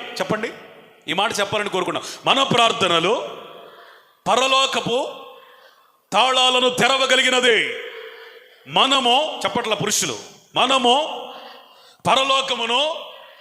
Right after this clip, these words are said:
ఆపరేట్ చేయగలము. పక్కన వాళ్ళని అడగండి, "దేని ద్వారా?" అని అడగండి, అడగండి. "బాగా అని చెప్పావు, దేని ద్వారానమ్మా?" అడగరు, అడగండి. అడిగారా? దేని ద్వారా?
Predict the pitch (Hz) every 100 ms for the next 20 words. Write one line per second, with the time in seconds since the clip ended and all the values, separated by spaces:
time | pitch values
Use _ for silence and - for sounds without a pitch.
0 | - - - 180 262 285 285 277 214 -
1 | 269 294 277 254 160 - - - - -
2 | - - _ _ _ _ _ _ _ _
3 | _ _ 143 180 180 165 156 151 151 147
4 | 156 139 135 135 123 123 123 120 _ _
5 | _ _ _ _ _ _ _ _ _ _
6 | _ _ _ _ _ _ - 185 196 123
7 | - _ _ _ _ _ _ 143 175 226
8 | 226 220 208 208 220 202 240 240 233 226
9 | 190 190 226 240 175 139 - - - -
10 | _ _ _ _ - 202 226 143 - 160
11 | 208 214 - 208 196 214 208 - _ _
12 | - 185 247 247 240 233 226